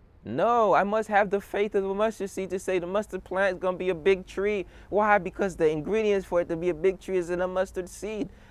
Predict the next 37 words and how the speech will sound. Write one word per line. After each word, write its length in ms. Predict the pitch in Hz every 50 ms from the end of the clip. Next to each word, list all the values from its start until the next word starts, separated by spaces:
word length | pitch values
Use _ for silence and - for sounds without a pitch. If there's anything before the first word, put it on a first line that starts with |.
| - - -
Therefore, 300 | - 160 196 190 - 185
you 80 | 185 185
gotta 260 | 165 180 180 190 180
have 320 | 180 175 170 170 160 139 120
the 80 | 143
faith 480 | - - - 160 160 160 165 - - - - - - - - -
like 220 | 107 107 107 - -
the 40 |
mustard 360 | 95 95 87 - - 92 104 -
seed. 340 | - 139 143 135 120 104 - - - - - - - - - - - - -
Will 200 | 92 98 101 120
I 100 | 147 165
ask 260 | 180 156 147 - -
the 80 | 139 123
tomato, 500 | - 139 110 95 80 82 87 95 113 117
"Will 160 | 104 92 87
you 140 | 98 101 90
bear 280 | 78 82 85 98 104
much?" 320 | 92 85 87 90 98 - -
No, 320 | 107 107 104 98 98 107
I 100 | 113 120
just 200 | 113 127 131 120
need 140 | 117 120 117
to 60 | 120
plant 320 | - - - 117 120 117 -
the 60 | 113
tomato 500 | - - 113 101 101 101 104 110 117 110
in 80 | 104 107
the 100 | 104 101
right 240 | 98 104 101 110
environment 600 | 117 123 123 110 107 98 98 98 104 110 120 117 120
and 80 | 117
keep 180 | - - 143 131
nurturing 560 | 139 156 165 190 202 - - 143 123 113 101
it. 140 | 95 90 - - - - - - - - - -
So 640 | - - - - - 180 165 160 165 165 170 175 - - - - - - 113 110
the, 160 | 151 147